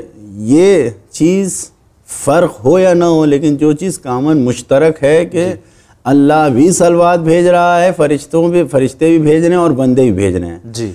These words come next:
Speaker 1: صلوات بھیجنے کے عمل میں خدا، بندے، فرشتے سب ایک ساتھ شریک ہیں۔
Speaker 2: اچھا۔
Speaker 1: فرق جو بیان کیا گیا ہے کہ یہ لفظ صلوات جو ہے، یہ جو کہہ رہے ہیں آپ کے صلوات بھیج رہے ہیں، یہ صلوات جمع ہے صلات کی۔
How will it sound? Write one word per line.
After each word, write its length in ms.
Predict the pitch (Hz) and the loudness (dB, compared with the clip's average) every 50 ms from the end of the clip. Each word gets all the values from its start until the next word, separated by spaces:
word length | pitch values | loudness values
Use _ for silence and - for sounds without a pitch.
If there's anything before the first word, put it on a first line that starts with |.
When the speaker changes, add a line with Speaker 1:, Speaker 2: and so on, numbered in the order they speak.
| - _ _ | -14 _ _
Speaker 1:
صلوات 580 | - - - 120 120 127 127 127 139 156 175 165 | -10 -4 -2 0 0 2 2 2 2 0 0 -2
بھیجنے 600 | 123 85 82 101 120 139 139 147 175 202 208 190 | -4 -4 -2 0 2 2 4 2 2 2 0 0
کے 120 | 165 185 | 0 0
عمل 300 | 165 156 156 165 165 170 | 0 2 2 2 2 2
میں 220 | 165 175 175 175 165 - | 2 2 0 0 -2 -2
خدا، 420 | - 131 135 151 156 160 170 185 185 - _ _ _ - | -2 -2 0 0 0 0 -2 -2 -6 -10 _ _ _ -2
بندے، 420 | 104 113 120 127 131 147 160 170 165 | 0 0 2 2 2 2 2 2 0
فرشتے 480 | 160 - 127 120 131 120 - - 160 | 0 -2 -2 -2 -2 -4 -4 -4 -4
سب 220 | 147 151 156 156 151 151 | -2 0 -2 -2 0 0
ایک 180 | 131 135 131 | -2 -2 -2
ساتھ 360 | - - 131 131 139 147 - | -4 -4 -4 -4 -2 -4 -4
شریک 320 | - 104 98 95 90 80 - | -4 -2 -2 -2 -2 -6 -8
ہیں۔ 160 | - - 113 | -14 -20 -18
Speaker 2:
اچھا۔ 240 | - - - 123 123 - _ _ _ _ - - - | -18 -16 -16 -16 -16 -18 _ _ _ _ -20 -12 -4
Speaker 1:
فرق 300 | - 175 226 254 240 - 202 175 | -2 0 0 0 0 0 0 2
جو 120 | 196 185 | 2 2
بیان 380 | 165 160 156 147 147 151 147 139 | 2 2 2 2 2 2 0 0
کیا 220 | 127 131 127 123 | 2 2 0 2
گیا 360 | 117 113 113 110 101 98 87 | 2 2 0 0 0 -2 -4
ہے 360 | 82 87 90 101 123 - - - - - - _ _ _ _ | -4 -4 -4 -4 -4 -8 -12 -16 -20 -20 -20 _ _ _ _
کہ 80 | - 185 | -2 0
یہ 200 | 214 214 226 214 | 2 2 4 4
لفظ 420 | 185 139 135 147 156 160 165 185 220 196 196 190 180 175 - - _ _ _ | 2 2 2 2 2 0 0 -2 0 0 0 0 -2 -6 -10 -16 _ _ _
صلوات 760 | - - - - 131 123 127 127 127 131 143 170 202 208 175 160 | -18 -14 -6 -4 -2 0 0 0 2 2 2 2 2 0 0 2
جو 160 | 156 135 107 | 2 2 2
ہے، 140 | 104 107 107 | 2 2 2
یہ 100 | 107 107 | 0 0
جو 120 | 107 104 | -2 -4
کہہ 140 | - 101 104 | -4 -4 -2
رہے 200 | 110 110 110 110 | -2 -2 -2 -2
ہیں 60 | 110 | -2
آپ 220 | 107 107 107 - | -2 -4 -4 -4
کے 60 | - 104 | -6 -8
صلوات 460 | - - 107 101 98 104 104 110 101 | -6 -4 -4 -2 -2 0 0 -2 -2
بھیج 300 | 82 85 104 107 104 104 | -4 -2 -2 0 0 0
رہے 100 | 104 104 | 0 0
ہیں، 140 | 107 117 127 | -2 -4 -4
یہ 60 | 147 | -6
صلوات 560 | 147 - 139 123 127 131 135 147 165 165 131 | -8 -6 -6 -6 -4 -2 -2 -2 -2 -2 -2
جمع 240 | 131 131 131 147 156 | -2 -2 -2 -2 -4
ہے 80 | 165 | -6
صلات 560 | 156 - - 123 117 117 131 139 135 - - - | -6 -6 -8 -6 -2 -2 -2 -2 -2 -6 -12 -16
کی۔ 120 | 85 80 | -16 -16